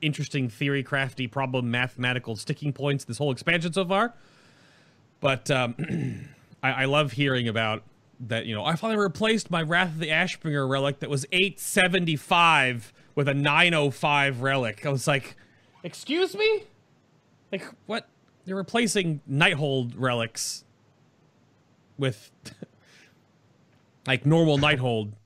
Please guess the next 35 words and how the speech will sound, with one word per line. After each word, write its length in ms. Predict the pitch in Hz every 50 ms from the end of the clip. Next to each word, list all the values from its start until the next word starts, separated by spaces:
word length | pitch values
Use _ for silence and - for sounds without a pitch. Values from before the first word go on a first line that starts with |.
| _ _ _ _ -
You 80 | 131
get 120 | 120 131 127
a 40 | 120
good 140 | 120 123
relic 340 | 110 123 123 120 113 107 -
and 80 | 117 113
you 40 | 113
keep 200 | 107 - 143 127
it 60 | 127 123
all 100 | 120 117
the 80 | 117
way 160 | 117 117 113 110
until 220 | 110 107 - 110
now. 320 | 104 110 110 107 98 98 95
Like, 180 | 101 101 92
what? 220 | - 120 123 - _ _ _ _ _ _ _ _ _ _ _ _ _ _ _ _ -
I 60 | -
don't, 260 | 117 117 117 117 113 - -
I 40 | 127
don't 120 | 120 117 117
understand. 540 | 107 107 104 - 117 110 110 107 113 110 - _ _ _ _ _ _
That's 140 | - 107 -
such 200 | - 147 135 -
a 40 | 127
huge, 960 | 107 - - - 139 143 147 143 143 143 135 131 131 127 123 117 107 107 107 - - - -
huge 340 | - 190 196 190 165 123 120
amount. 360 | 110 110 113 110 101 98 - _ - _ _ _ _ _ _ _ _ _ _ _ _ _ _ _ _ _ _ _ _ _ _ _ _ _ _ _ _ _ - _ _ -
That's 180 | - 117 -
just 200 | - - 110 -
ridiculous. 640 | - 104 104 104 - 107 101 98 107 - - - - _ _ _ _ _ _ _ _ _ _ _ _ _ _ _ _ _
So 460 | - - - 107 104 101 101 101 104
that 160 | - 180 208
could 120 | - 254 175
be 60 | 135
fixed, 460 | 127 - 117 131 - - - - -